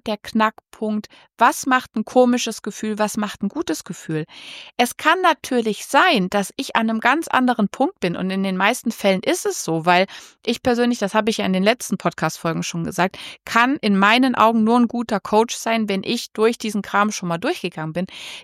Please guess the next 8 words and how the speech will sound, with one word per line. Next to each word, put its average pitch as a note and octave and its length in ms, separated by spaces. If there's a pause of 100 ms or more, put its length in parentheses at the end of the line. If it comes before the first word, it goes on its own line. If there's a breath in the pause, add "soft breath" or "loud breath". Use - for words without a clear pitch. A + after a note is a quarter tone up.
Dennoch C4 480 (180 soft breath)
ist G#3 160
es F#3+ 160
nicht C#4 360
meine B3 300
Aufgabe, A#3 840 (640 soft breath)
meine C#4 400 (120)
Tipps - 560